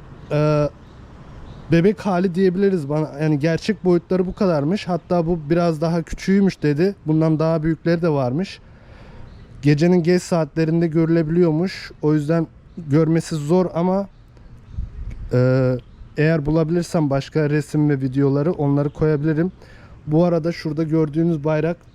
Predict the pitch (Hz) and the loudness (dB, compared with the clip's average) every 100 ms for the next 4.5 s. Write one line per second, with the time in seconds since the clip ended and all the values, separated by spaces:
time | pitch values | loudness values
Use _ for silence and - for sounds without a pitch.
0 | - - - 175 165 160 196 - 160 - | -20 -6 0 2 2 0 -2 -2 -4 -2
1 | 170 - 156 143 139 156 185 - 185 165 | -4 -2 -2 0 0 -2 -4 -4 -2 0
2 | 170 170 185 - 170 196 - - - - | 0 0 -2 -2 -4 -4 -6 -14 -18 -20
3 | - 160 160 - 165 147 143 151 156 170 | -4 0 0 2 0 2 0 0 0 0
4 | 165 147 131 147 175 | 0 0 -2 -2 -2